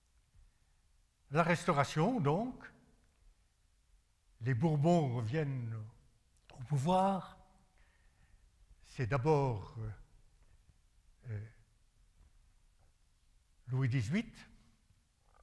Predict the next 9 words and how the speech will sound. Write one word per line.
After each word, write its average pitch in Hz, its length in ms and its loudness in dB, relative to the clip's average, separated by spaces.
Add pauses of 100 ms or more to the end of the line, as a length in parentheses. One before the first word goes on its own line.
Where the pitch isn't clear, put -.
(4000)
Louis 143 200 0
dix-sept, 185 540 -4 (580)
c'était 147 560 -4
le 123 160 -2
dauphin 139 460 -2
qui 135 120 -8
n'a 127 120 -4
jamais 120 240 -4
régné. 127 320 -4